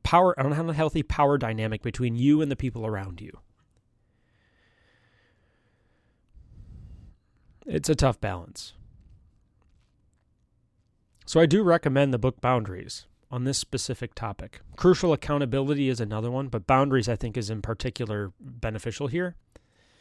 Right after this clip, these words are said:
because we all have unhealthy power dynamics in many of our relationships. We need to learn to set boundaries in our own relationships, in our own lives, from other people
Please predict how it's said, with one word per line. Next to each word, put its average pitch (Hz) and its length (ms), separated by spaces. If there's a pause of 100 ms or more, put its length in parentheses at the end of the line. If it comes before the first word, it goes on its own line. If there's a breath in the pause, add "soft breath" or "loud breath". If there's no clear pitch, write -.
(680 soft breath)
because 147 380
we 156 240
all 156 160
have 143 240
unhealthy 127 540
power 123 280
dynamics 135 600
in 139 100
many 127 220
of 117 100
our 110 100
relationships. 104 920 (1500 soft breath)
We 143 240
need 143 300
to 131 160
learn 135 640
to - 160
set 135 300
boundaries 123 460
in 120 260
our 143 360
own 120 140
relationships, 98 840
in 139 120
our 190 180
own 139 160
lives, 110 400
from 202 580
other 135 240
people 123 520